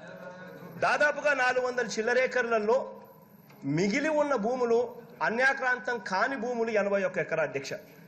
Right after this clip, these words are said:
ఆ ఎనభై ఒక్క ఎకరాలకు కూడా సదావర్తి భూముల దగ్గరికి మన, మా, మా పార్టీ తరఫు నుంచి టీం కూడా అక్కడికి వెళ్ళింది అధ్యక్ష. వెళ్ళి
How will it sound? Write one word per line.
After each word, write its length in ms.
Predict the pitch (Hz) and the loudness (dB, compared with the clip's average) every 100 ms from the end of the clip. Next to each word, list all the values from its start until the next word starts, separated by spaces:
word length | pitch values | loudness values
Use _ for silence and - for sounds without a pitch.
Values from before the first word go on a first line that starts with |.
| - - | -20 -6
ఆ 120 | 147 185 | 0 2
ఎనభై 380 | 180 233 262 | 2 2 2
ఒక్క 200 | 269 262 | 2 0
ఎకరాలకు 640 | 240 226 226 226 226 214 190 | 0 0 0 0 0 -2 -6
కూడా 260 | 180 202 | -2 -2
సదావర్తి 560 | 214 196 233 254 247 226 | 0 0 2 2 0 0
భూముల 300 | 202 208 196 | -2 -2 -2
దగ్గరికి 640 | 185 190 190 214 269 - - - - - - - - | -2 -2 -2 -2 -4 -6 -18 -18 -18 -16 -18 -12 -2
మన, 280 | 156 220 226 - 208 | 0 2 0 -6 -2
మా, 160 | 196 | 0
మా 180 | 196 220 | 2 2
పార్టీ 400 | 202 226 - 269 | 2 0 0 -4
తరఫు 260 | 254 208 233 | -4 -4 -6
నుంచి 220 | 240 233 | -8 -8
టీం 280 | - 269 254 | -6 -4 -2
కూడా 220 | 269 247 | 0 2
అక్కడికి 300 | 226 202 208 | 0 -2 -2
వెళ్ళింది 280 | 208 226 190 | -2 0 0
అధ్యక్ష. 260 | 165 160 | -2 -4
వెళ్ళి 500 | 143 175 247 254 262 | -2 -2 0 -2 -2